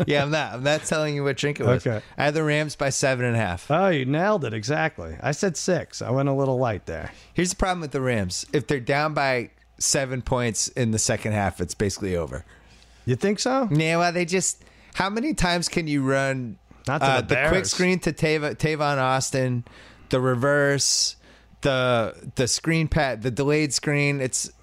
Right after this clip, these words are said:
Speaker 1: it's all, like, garbage offense.
Speaker 2: Ha-,
Speaker 1: They
Speaker 2: ta-
Speaker 1: have, they, they can't move downfield.
Speaker 2: It is weird. Tavon, uh, like, how does a guy like that, he gets, like, eight carries a game now, <laughs> Tavon Austin.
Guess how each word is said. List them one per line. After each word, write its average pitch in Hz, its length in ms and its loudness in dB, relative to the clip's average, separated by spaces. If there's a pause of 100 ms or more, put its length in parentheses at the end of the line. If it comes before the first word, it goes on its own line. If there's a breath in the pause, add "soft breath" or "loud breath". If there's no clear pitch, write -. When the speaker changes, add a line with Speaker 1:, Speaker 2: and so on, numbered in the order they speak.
(120)
Speaker 1:
it's 147 240 -4
all, 190 240 2
like, 175 200 0
garbage 139 440 0
offense. 123 440 0
Speaker 2:
Ha-, - 140 -2
Speaker 1:
They 135 140 4
Speaker 2:
ta- 139 40 4
Speaker 1:
have, 160 220 0
they, 160 120 0
they 151 100 0
can't 175 280 -2
move 151 300 2
downfield. 156 560 -2
Speaker 2:
It 123 140 2
is 127 200 2
weird. 107 280 0
Tavon, 143 400 0
uh, 127 140 -2
like, 120 140 -2
how 135 140 -2
does 156 140 0
a 147 80 0
guy 123 220 2
like 123 160 0
that, 127 200 2
he 117 100 -4
gets, 123 220 -2
like, 117 120 -2
eight 120 180 0
carries 123 340 0
a 95 60 -4
game 104 280 -2
now, 85 320 -6
<laughs> - 60 -10
Tavon 117 360 0
Austin. 95 380 -4